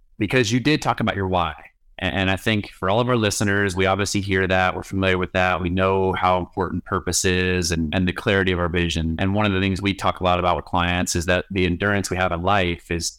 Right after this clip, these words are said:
directly related to the clarity of my vision. And so my endurance to be a patient dad, my endurance to be, uh, to hit those phones,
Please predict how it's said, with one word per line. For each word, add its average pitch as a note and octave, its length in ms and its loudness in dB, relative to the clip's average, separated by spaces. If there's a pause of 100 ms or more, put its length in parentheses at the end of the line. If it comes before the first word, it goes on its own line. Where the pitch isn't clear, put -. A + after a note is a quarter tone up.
directly F#2 500 0
related F2+ 420 0
to F2 60 -2
the E2 80 -2
clarity F2 380 0
of D#2+ 60 -4
my D#2+ 120 0
vision. E2 280 -2
And F#2+ 100 0
so - 120 -2
my F#2 180 2
endurance G2 540 0
to - 80 -6
be F#2 200 -2
a E2 40 0
patient F2 540 -2
dad, E2 360 0
my F2+ 120 2
endurance F#2 460 0
to - 80 -6
be, F2+ 460 0
uh, E2 260 2
to F#2+ 120 -8
hit G#2 220 -2
those F2+ 180 -2
phones, E2 680 -2